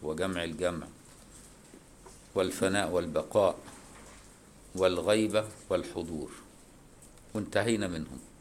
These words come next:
اليوم نتكلم على الصحو والسكر.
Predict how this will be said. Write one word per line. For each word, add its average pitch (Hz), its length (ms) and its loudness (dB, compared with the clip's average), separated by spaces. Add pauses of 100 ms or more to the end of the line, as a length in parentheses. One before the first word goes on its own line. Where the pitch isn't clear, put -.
(920)
اليوم 104 460 6
نتكلم 101 600 0
على 90 180 0
الصحو - 580 4 (280)
والسكر. 104 580 4